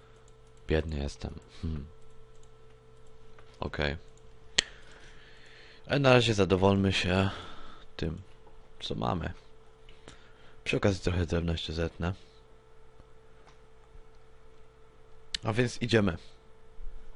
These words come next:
Tędy przejdziemy sobie.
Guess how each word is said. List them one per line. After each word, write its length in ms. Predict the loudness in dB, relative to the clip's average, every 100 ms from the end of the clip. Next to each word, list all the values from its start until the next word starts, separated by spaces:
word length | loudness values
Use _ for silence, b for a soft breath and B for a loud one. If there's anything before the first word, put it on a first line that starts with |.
| -8 -10 -12 -14 -16 -16 -20 B B B B B B B -18 -18 -18 -18 -16 -8
Tędy 260 | -2 0 -2
przejdziemy 480 | -4 -6 -2 -2 -2
sobie. 380 | -2 -2 -2